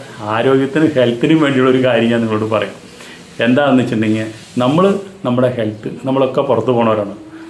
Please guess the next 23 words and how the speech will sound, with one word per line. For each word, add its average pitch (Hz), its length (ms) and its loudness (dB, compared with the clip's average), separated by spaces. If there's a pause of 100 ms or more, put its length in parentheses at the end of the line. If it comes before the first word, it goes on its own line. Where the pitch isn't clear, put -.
(120)
നമ്മൾ 127 340 2
നല്ല 117 220 0
നല്ല 131 120 2 (100)
ഭക്ഷണങ്ങൾ 120 400 -2
കഴിക്കുന്നവരാണ്, 113 600 0 (160)
നല്ല 113 180 -2
നല്ല 123 140 2 (100)
ഹോട്ടലിൽ 113 440 0
കയറി 120 280 0
നല്ല 117 140 0
നല്ല 120 200 0
ഭക്ഷണം 110 320 -4
കഴിക്കും. - 260 -4 (380)
ഹോട്ടലൊക്കെ 139 600 0 (100)
നല്ല 127 140 0 (100)
അസൽ 160 360 -2 (100)
ഹോട്ടലാവും, 110 440 0 (120)
പക്ഷേ 120 280 -4
ഹോട്ടലിൻ്റെ 127 440 2 (120)
ബാക്കിൽ 113 400 0 (520)
ഈ 147 40 6 (140)
ഭക്ഷണങ്ങൾ 135 440 0 (120)
വെക്കുന്നത് 135 420 2